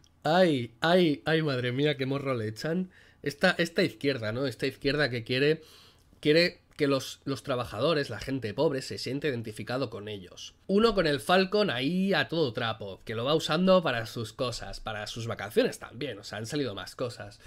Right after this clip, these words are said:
Y el otro, el Pablo Iglesias, con el casoplón, con la mansioncita esta de Galapagar, ahí, bien, bien, el tío ahí con sus lujos, con su policía en la puerta vigilando, no sea que al hombre le pase algo.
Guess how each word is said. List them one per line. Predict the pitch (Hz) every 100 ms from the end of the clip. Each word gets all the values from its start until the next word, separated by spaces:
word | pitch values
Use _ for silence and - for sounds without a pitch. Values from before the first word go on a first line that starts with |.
| -
Y | 269 277
el | 262
otro, | 254 247
el | 214
Pablo | 190 196 190
Iglesias, | 165 185 - 143 190 -
con | 135
el | 127
casoplón, | 123 110 110 101 175 143 170
con | 110
la | 104
mansioncita | 104 104 - 101 - 170 151 143
esta | - 131
de | 117
Galapagar, | 104 101 98 135 175 170 -
ahí, | - 127 160 160 -
bien, | 127 120 113 - - -
bien, | 113 98
el | 95
tío | - 135 117
ahí | 127 131
con | 117
sus | 110 107 104
lujos, | 147 175 226 226 226 226
con | 117 120
su | - 127 117 110
policía | 107 107 107 151
en | 147
la | 110
puerta | 127 147 147 123
vigilando, | 113 107 113 127 220 233 226
no | 151
sea | - 123 120
que | 113
al | 107
hombre | 123 139 120
le | 104 104
pase | 123 -
algo. | 107 180 233 262 294